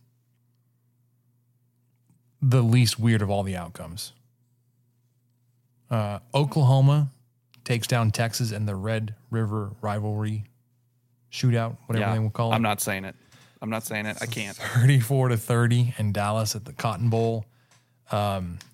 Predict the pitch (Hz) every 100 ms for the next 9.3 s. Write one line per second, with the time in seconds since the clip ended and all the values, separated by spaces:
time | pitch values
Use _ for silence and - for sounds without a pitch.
0 | - 123 120 113 117 101 120 110 - 104
1 | 110 107 107 98 - 95 92 - _ 117
2 | 110 110 110 104 107 98 101 101 98 98
3 | 98 101 98 92 101 98 98 98 - _
4 | _ _ _ _ _ _ _ _ - 71
5 | 78 85 78 - 104 - _ _ _ _
6 | _ _ _ _ _ _ _ _ - 113
7 | 120 117 123 120 120 120 117 117 120 110
8 | 110 - - - - 117 - 117 107 101
9 | - -